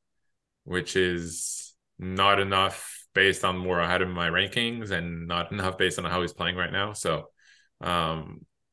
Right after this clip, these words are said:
I wish him well 'cause I still have in a couple leagues, but it, it,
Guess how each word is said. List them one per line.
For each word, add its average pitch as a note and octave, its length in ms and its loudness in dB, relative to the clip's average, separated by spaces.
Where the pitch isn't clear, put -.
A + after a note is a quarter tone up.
I E2 160 2
wish E2+ 240 -2
him F#2 100 -2
well F#2 220 2
'cause - 140 -10
I D#2 80 -2
still - 320 -4
have E2+ 160 2
in F2 80 -2
a F2 60 -6
couple - 280 -4
leagues, A#2+ 340 -2
but - 180 -6
it, - 320 -4
it, - 240 -2